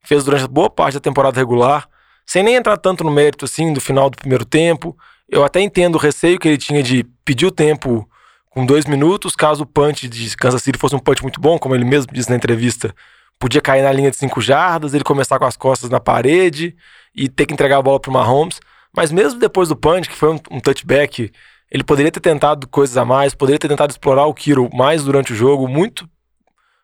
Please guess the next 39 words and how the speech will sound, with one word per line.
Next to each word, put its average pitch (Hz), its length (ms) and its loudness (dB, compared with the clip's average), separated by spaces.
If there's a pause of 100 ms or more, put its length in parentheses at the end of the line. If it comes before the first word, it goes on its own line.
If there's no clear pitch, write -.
(120)
igual 139 200 2
o 165 40 -2
Vitinho 160 160 -8
comentou, 143 280 0
o 127 40 2
Garoppolo 143 280 2
tava 151 240 2
bem, 135 200 2
mas 135 200 0
muitos 156 320 0
passes - 280 -2
curtos, 180 460 -4
a 156 60 2
gente 139 120 -6
vê, 143 200 2 (120)
se - 120 -8
você - 80 -8
pegar 202 180 0
os 156 80 0
números 156 200 0
do 135 60 0
jogo, 127 240 2 (360)
você 139 100 -4
vê 139 140 0 (100)
muitos 165 260 0
receivers 156 320 0
com 139 140 -6
quatro 160 320 0
recepções, 147 480 0
cinco 175 180 -4
recepções, 147 480 0
trinta 156 360 0
jardas, 120 500 0 (260)
quarenta 135 400 0
jardas, 120 400 0 (320)
nenhum 190 280 0
número 180 360 2
muito 160 300 -2
impressionante, 151 640 0